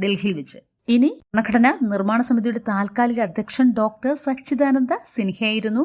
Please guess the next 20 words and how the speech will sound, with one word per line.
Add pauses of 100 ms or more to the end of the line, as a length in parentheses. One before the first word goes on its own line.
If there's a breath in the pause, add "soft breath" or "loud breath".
സ്ഥിരം
അധ്യക്ഷൻ (320 soft breath)
ഡോക്ടർ (360)
രാജേന്ദ്ര
പ്രസാദ്
ആയിരുന്നു. (180)
സമ്മേളനത്തെ (240)
ആദ്യം (160)
അഭിസംബോധന (100)
ചെയ്ത്
സംസാരിച്ച
വ്യക്തി (180)
ജെ (160)
ബി (280)
കൃപലാനിയാണ്. (840)
ഇന്ത്യൻ (320)
ഭരണഘടനാ (220)
നിർമ്മാണ (180)
സമിതി (640)
ആദ്യ